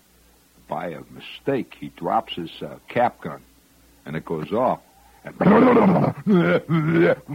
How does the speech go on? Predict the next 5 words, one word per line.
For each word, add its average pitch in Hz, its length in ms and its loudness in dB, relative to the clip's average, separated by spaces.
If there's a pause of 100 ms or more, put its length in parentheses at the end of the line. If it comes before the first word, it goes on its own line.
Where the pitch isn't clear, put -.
(3750)
the 98 80 -12
next - 260 -16
thing 104 160 -16
you 80 80 -14
know, 117 320 -2